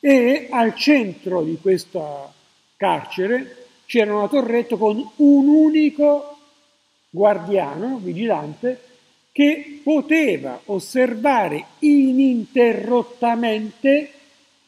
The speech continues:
i prigionieri che erano totalmente esposti allo sguardo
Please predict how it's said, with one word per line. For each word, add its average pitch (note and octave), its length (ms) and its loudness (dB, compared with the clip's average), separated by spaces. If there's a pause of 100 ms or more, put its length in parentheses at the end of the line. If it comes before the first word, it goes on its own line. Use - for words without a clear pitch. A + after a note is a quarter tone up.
(1200)
i G#3+ 140 0
prigionieri G3+ 920 -2
che A#3+ 120 -2
erano F3+ 340 -2
totalmente B3+ 920 0
esposti A#3 680 -4
allo G3 320 -2
sguardo G3 680 -4